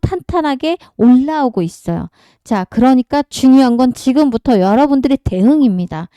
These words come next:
제발, 제발, 제발 종목 하나라도 꾸준히 사, 오 년을 담아보세요.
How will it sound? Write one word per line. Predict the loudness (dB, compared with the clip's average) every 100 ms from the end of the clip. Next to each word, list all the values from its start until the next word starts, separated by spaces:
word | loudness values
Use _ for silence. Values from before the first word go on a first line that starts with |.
| _ _ _ _
제발, | 0 2 4 2
제발, | 2 2 2 0 0
제발 | -2 -2 -4 -6 -8 -12 _ _
종목 | -2 2 4 2 0
하나라도 | 0 2 2 0
꾸준히 | 0 0 2 0
사, | -2 -2 0
오 | 2 4
년을 | 4 4 2
담아보세요. | -2 -4 -4 -2 -4 -6 -6 -8 -10